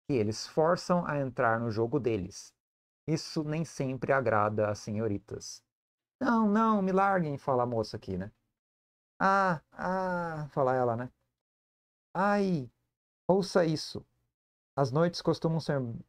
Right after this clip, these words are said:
ser bem agitadas por aqui." Aí mostra uma das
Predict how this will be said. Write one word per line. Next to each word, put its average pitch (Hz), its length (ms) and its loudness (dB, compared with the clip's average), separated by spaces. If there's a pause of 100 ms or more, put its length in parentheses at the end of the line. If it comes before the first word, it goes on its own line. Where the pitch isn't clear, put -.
ser 151 240 2
bem 143 200 2
agitadas 127 520 0
por 113 160 -4
aqui." 104 280 -6 (760)
Aí 123 520 2
mostra 110 480 2
uma 101 320 0
das 90 580 -6